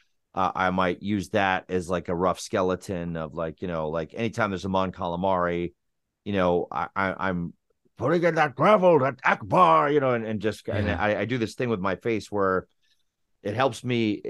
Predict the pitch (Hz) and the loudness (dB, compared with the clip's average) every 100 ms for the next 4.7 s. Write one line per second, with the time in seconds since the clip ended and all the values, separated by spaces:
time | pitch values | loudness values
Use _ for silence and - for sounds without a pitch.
0 | - - 101 110 98 - 139 127 117 107 | -8 -8 -2 0 -2 0 0 0 0 2
1 | 110 110 123 98 95 101 101 98 92 - | 2 2 2 0 0 2 2 2 0 -2
2 | 95 - 87 95 107 - 120 127 - 123 | -4 -2 -4 -4 -4 -4 -2 -4 -6 -8
3 | 131 135 135 98 107 101 95 95 104 95 | -4 -6 -6 -4 0 0 0 0 -2 -2
4 | 95 90 - 90 - 98 - | -4 -4 -2 -2 -2 -2 -2